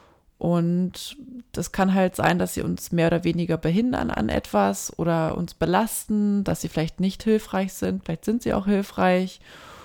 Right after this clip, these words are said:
Und diese Antreiber, ja, die sind sozusagen das, was uns in unserem Leben in eine bestimmte Richtung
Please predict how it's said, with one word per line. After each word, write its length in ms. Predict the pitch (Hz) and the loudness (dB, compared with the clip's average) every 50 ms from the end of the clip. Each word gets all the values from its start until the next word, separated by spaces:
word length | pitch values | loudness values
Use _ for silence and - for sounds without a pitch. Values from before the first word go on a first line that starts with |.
| - - - - - _ _ | -20 -20 -20 -20 -20 _ _
Und 720 | 175 175 180 180 180 180 180 180 165 - - - - - | 4 6 6 6 6 4 2 0 -2 -4 -10 -14 -8 -6
diese 220 | 170 165 175 - | 0 0 0 2
Antreiber, 1040 | - 156 165 170 - - - - 156 160 160 - 165 156 160 160 160 156 156 - - _ _ _ _ _ _ _ _ - | 2 0 0 0 -2 -4 -2 2 2 2 4 4 4 4 4 4 4 2 0 -2 -6 _ _ _ _ _ _ _ _ -4
ja, 180 | - 117 127 - | 0 0 0 0
die 180 | - 160 170 | -2 -4 -4
sind 200 | 165 180 185 185 | -2 -2 -2 -2
sozusagen 720 | - 185 - - - 165 165 160 156 156 156 156 170 160 | -2 -6 -8 -6 -8 -2 0 0 2 2 0 -2 -4 -2
das, 260 | - 165 170 - - | -2 -2 -2 -2 -4
was 260 | - 156 160 - - - _ _ _ _ _ _ _ _ | -6 -6 -6 -6 -10 -14 _ _ _ _ _ _ _ _
uns 420 | - 180 185 165 - - - - _ _ - - - | -4 -4 -2 -2 -4 -8 -8 -10 _ _ -20 -18 -8
in 140 | - 165 - | -6 -6 -4
unserem 400 | - 170 165 170 151 160 170 160 | -4 -4 -6 -4 -4 -2 -2 -2
Leben 500 | 151 156 147 147 160 165 170 165 160 156 | 0 2 2 2 2 2 2 0 0 -2
in 140 | - - - | -2 -2 -2
eine 160 | 160 160 156 | -2 -2 -2
bestimmte 500 | 156 165 - - 165 160 160 - 170 - | -4 -6 -6 -6 -6 -6 -6 -8 -8 -8
Richtung 380 | 165 151 - - 156 160 160 | -8 -8 -6 -6 -6 -6 -6